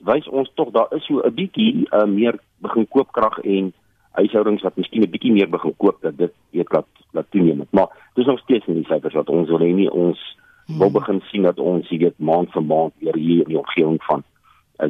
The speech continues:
Speaker 1: die twee tot twee en 'n half persent groei kry hierso.
Speaker 2: Ja. Chris, hoe vaar die rand op die oomblik?
Speaker 1: Rita,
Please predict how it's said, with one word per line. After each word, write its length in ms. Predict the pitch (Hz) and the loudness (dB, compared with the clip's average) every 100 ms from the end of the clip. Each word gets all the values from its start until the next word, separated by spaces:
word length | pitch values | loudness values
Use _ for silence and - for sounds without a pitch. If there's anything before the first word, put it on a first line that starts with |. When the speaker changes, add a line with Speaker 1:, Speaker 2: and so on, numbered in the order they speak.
| - | -2
Speaker 1:
die 280 | 90 - 87 | -2 -2 -6
twee 260 | - 98 - | 2 2 2
tot 180 | 80 | -6
twee 140 | - 82 | -2 0
en 60 | |
'n 40 | 78 | 2
half 180 | 73 - | 0 -2
persent 320 | 78 71 67 | -6 -6 -4
groei 200 | - 117 | -2 -2
kry 220 | - 67 | -2 -4
hierso. 280 | - - - - | -6 -8 -10 -10
Speaker 2:
Ja. 340 | 165 165 147 143 _ - - - - | -12 -8 -8 -10 _ -20 -20 -20 -8
Chris, 320 | 339 330 247 | -2 0 2
hoe 120 | 247 | 0
vaar 220 | 254 320 339 | -2 -2 2
die 140 | 339 | 2
rand 220 | 196 170 175 | 2 -2 -2
op 60 | |
die 120 | 196 | -4
oomblik? 400 | 156 131 120 104 _ _ _ _ _ _ _ _ _ _ _ - - - - - - - - | -2 -2 -4 -10 _ _ _ _ _ _ _ _ _ _ _ -10 -10 -14 -18 -20 -20 -20 -8
Speaker 1:
Rita, 440 | - 123 151 - | 2 2 4 0